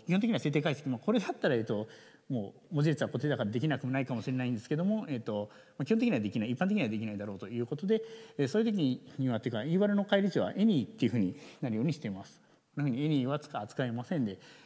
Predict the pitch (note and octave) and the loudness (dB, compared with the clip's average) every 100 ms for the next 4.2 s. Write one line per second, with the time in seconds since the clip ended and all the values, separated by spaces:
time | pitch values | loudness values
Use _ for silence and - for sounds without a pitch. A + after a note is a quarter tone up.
0 | - C3+ A2+ G2+ G#2+ G2+ - - - - | -4 2 2 2 -2 -4 -6 -14 -20 -8
1 | C#3 - A#2+ C3 A#2 G2+ G#2 G#2 G#2 - | -6 -2 2 2 2 -2 -4 -4 -6 -8
2 | F2+ - - _ _ _ D#3 - A#3 F4 | -14 -14 -20 _ _ _ -6 -2 0 2
3 | G#3+ D3+ E3+ D3 G3 G3+ G#3 C#3+ B2+ - | 4 4 4 2 0 0 0 0 0 0
4 | B2 | 0